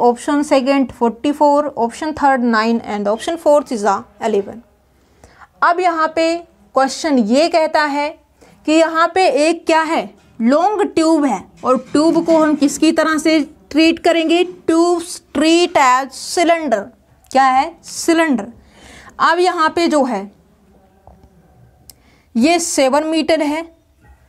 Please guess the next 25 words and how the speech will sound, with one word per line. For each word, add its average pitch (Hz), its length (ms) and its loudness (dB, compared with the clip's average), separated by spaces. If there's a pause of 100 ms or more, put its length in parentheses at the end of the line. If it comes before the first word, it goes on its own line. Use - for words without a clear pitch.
(260)
और 320 200 2
ये 370 220 0
जो 320 160 2
है 311 180 2
सेंटीमीटर 254 760 0
है 226 220 -8 (320)
और 320 180 2
लास्ट 285 440 0
में 349 160 -2
जो 339 100 2
ये 311 180 2
दिया 247 380 4
गया 311 220 2
है 311 280 -2 (260)
इसको 254 280 -6
आपको 254 340 0
बताना 240 480 0
किस 330 240 -2
में 359 140 0
है, 330 160 2 (140)
इन 339 160 -6
सेंटीमीटर 247 800 0
में 254 140 2
आपको 240 360 0
आंसर 240 340 0